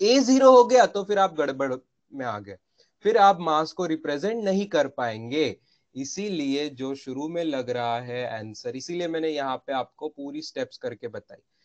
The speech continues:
ये लग रहा है कि सही है, लेकिन जब हम आगे करने गए तो पता चला कि अरे नहीं, ये तो गड़बड़ है।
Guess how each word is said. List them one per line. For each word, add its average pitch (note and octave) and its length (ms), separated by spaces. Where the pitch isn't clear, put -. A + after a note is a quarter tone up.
ये C#3 120
लग E3 340
रहा G3 160
है G3+ 120
कि G3+ 140
सही F3 340
है, D3 120
लेकिन B2+ 280
जब D#3 200
हम E3 140
आगे C#3+ 220
करने F3 380
गए D3+ 360
तो D#3 60
पता C#3+ 340
चला D#3 300
कि F3+ 200
अरे E3 220
नहीं, C#3+ 360
ये A#2+ 80
तो - 160
गड़बड़ B2+ 400
है। G3 120